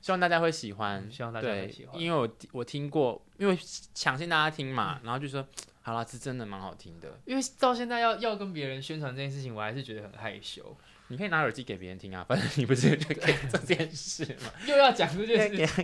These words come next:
Speaker 1: 给，给别人听这样子。
Speaker 2: 是 AirPods 分开的。
Speaker 1: 不过我觉得，我觉得这样很棒，就是你，你，你试着走这条路，因为这件事情，我觉得有可能是挖掘到你新的，新的领域，因为这件事被大家称赞的嘛，
Speaker 2: 嗯。
Speaker 1: 尤其你又自己写，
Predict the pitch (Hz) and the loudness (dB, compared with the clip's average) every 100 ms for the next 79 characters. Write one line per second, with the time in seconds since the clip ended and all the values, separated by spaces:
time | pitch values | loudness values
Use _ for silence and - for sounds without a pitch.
0 | - 160 151 147 143 143 143 147 143 143 | 2 2 6 4 4 2 0 -4 -2 -2
1 | 120 120 120 117 127 107 - - 123 120 | -2 -4 -4 -2 -2 -2 -10 -12 -10 -8
2 | 113 113 208 240 165 165 170 135 156 156 | -8 4 8 8 8 2 2 0 0 2
3 | 175 135 110 131 131 131 120 104 98 - | 2 2 0 0 -2 -6 -6 -8 -12 -12
4 | 113 107 - 117 107 - - 120 113 98 | -10 -10 -10 -8 -6 -4 -4 0 -2 -2
5 | - - 104 95 120 113 95 107 123 120 | -6 -8 -6 -6 -6 -6 -4 -4 -6 -6
6 | 127 127 120 117 101 98 - 113 127 139 | -6 -6 -6 -6 -8 -10 -8 -2 0 0
7 | 120 104 123 123 123 107 117 98 - 127 | 0 -2 2 2 0 -4 -4 -4 -4 -4
8 | 131 117 98 - - - 143 139 117 95 | -2 -2 -2 -8 -12 -8 -2 0 -2 -2
9 | 110 98 117 117 101 - 135 139 135 127 | -8 -8 -6 -6 -8 -8 -4 -2 -2 -4
10 | 120 117 - 107 104 113 92 67 64 113 | -2 -4 -4 -8 -4 -4 -4 -10 -10 -8
11 | 127 - 110 104 110 117 107 95 - | -8 -6 -6 -4 -6 -8 -12 -12 -12